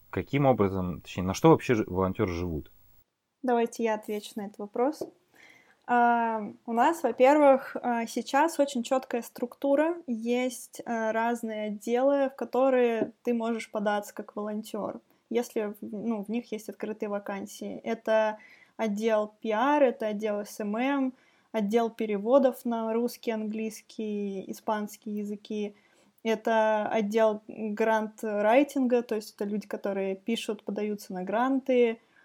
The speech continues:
Speaker 2: а, фандрайзинг, а, финансовая аналитика, м, рекрутинг и подготовка волонтёров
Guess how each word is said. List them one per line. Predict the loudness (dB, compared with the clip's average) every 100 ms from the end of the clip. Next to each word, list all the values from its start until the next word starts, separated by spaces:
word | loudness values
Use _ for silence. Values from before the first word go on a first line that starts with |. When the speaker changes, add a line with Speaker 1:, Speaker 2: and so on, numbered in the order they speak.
| _ _
Speaker 2:
а, | -2 0 -2
фандрайзинг, | -2 -2 2 4 6 6 4 2 0 -2 -8 -18 -14
а, | -8 -4 -4
финансовая | -4 0 0 0 -4 -6
аналитика, | 0 0 0 -2 -2 2 4 4 0 _ _ _
м, | -6 -6 -4
рекрутинг | -4 -4 -2 -2 -2 -2 -4 -6
и |
подготовка | -6 -6 -6 -4 -6 -6 -6
волонтёров | -4 -6 -4 -4 -4